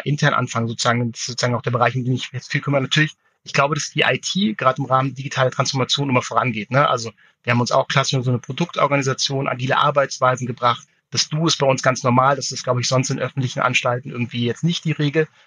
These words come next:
Und es tut viel zum Thema Kultur. Wie gehen wir miteinander um? Übernehmen wir auch Risiken schrittweise, simplifizieren ist, glaube ich, ein wichtiger Schritt. Und die andere Perspektive ist natürlich die zu unseren Kundinnen und Kunden. Also genau dasselbe merkst du eigentlich auf den Digitalkanälen auch. Also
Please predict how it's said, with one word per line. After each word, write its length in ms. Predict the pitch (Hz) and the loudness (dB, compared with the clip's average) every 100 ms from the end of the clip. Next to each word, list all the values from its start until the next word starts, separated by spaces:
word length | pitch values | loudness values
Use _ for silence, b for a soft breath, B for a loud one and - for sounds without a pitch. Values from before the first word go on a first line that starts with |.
| b | b
Und 80 | 127 | -2
es 180 | - | 0
tut 280 | - 160 160 | -2 -4 -2
viel 460 | - - 170 165 151 | -2 0 2 2 2
zum 240 | - 143 | 0 0
Thema 220 | - 139 | 0 0
Kultur. 640 | 135 139 127 - 170 165 139 | 0 -2 -4 -2 2 2 2
Wie 100 | 127 | 0
gehen 160 | 135 | 0
wir 60 | 135 | 0
miteinander 580 | 135 131 131 131 131 - | 0 2 2 2 2 2
um? 300 | 165 170 160 b b b - | 2 2 0 b b b -8
Übernehmen 360 | 139 131 139 | 0 2 4
wir 120 | 135 | 4
auch 140 | 127 - | 2 2
Risiken 580 | 165 151 147 - 135 131 | 0 2 0 2 2 2
schrittweise, 500 | - - 127 127 123 | 0 -2 0 0 0
simplifizieren 380 | 123 - 147 | -6 -4 -2
ist, 120 | 143 - | 0 2
glaube 160 | 127 | 0
ich, 100 | 123 | 0
ein 60 | 123 | -6
wichtiger 320 | 123 123 120 | -6 -2 0
Schritt. 240 | - 123 - b b b b | 0 -2 -12 b b b b
Und 260 | - 127 120 - | 0 0 0 -4
die 160 | 131 | 2
andere 220 | 110 165 | 4 4
Perspektive 560 | 160 151 - 143 156 147 | 4 0 0 -2 0 0
ist 100 | 139 | 0
natürlich 380 | 139 - 139 - | 0 0 -4 -4
die 360 | 147 156 151 - | 0 2 2 0
zu 180 | - | -2
unseren 640 | 151 135 131 135 135 131 - | 0 0 2 2 2 0 -4
Kundinnen 380 | - 139 135 127 | -2 0 2 0
und 60 | |
Kunden. 280 | - 143 107 | 0 2 2
Also 220 | 104 117 107 b b b - | 0 -2 -6 b b b -6
genau 240 | 120 127 | -2 0
dasselbe 300 | - 139 135 | 0 0 2
merkst 280 | 131 131 - | 2 2 0
du 60 | |
eigentlich 220 | 151 131 131 | 0 2 0
auf 60 | |
den 120 | 135 | -2
Digitalkanälen 800 | 123 127 - 127 135 131 123 120 | -4 -4 0 0 0 0 2 0
auch. 240 | - 120 - | 2 0 0
Also 280 | - 120 104 | -2 -2 -4